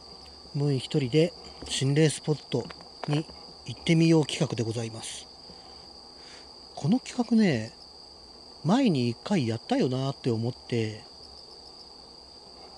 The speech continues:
やってなかったんだけど、いざね、自分のその、あの、じいチャーハンのチャンネルで、あの、動画一覧みたいなの見て、調べると、ないんだよね。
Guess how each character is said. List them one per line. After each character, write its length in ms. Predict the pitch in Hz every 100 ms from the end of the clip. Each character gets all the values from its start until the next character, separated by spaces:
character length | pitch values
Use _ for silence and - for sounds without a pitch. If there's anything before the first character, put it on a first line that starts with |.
| - - - - - - - - - - - - - - - - -
や 80 | 120
っ 60 | -
て 100 | 120
な 120 | 135
か 120 | -
っ 40 | -
た 100 | 117
ん 80 | 113
だ 100 | 107
け 100 | 113
ど、 280 | 117 113 - - - - - - - - - -
い 60 | 220
ざ 140 | 156
ね、 240 | 117 110 104
自 140 | 120
分 160 | 139 160
の 60 | 151
そ 140 | 139
の、 220 | 131 131 -
あ 60 |
の、 120 | 123 113
じ 160 | 139
い 40 | 131
チ 100 | 143
ャ 40 |
ー 20 |
ハ 100 | 110
ン 60 | 110
の 80 | 110
チ 120 | 127
ャ 60 |
ン 80 | 117
ネ 80 | 117
ル 80 | 107
で、 240 | 113 160 - - - - -
あ 100 | 107
の、 260 | 107 104 - - - - - -
動 180 | 135 135
画 120 | 135
一 180 | 123 151
覧 160 | 117
み 80 | 120
た 120 | 117
い 40 | 113
な 80 |
の 100 | 113
見 100 | 110
て、 340 | 120 113 107 - - - -
調 220 | - 143
べ 100 | 131
る 80 | 113
と、 260 | - 107 - - - - - - -
な 120 | 190
い 80 | 214
ん 20 |
だ 80 | 127
よ 100 | 107
ね。 120 | 92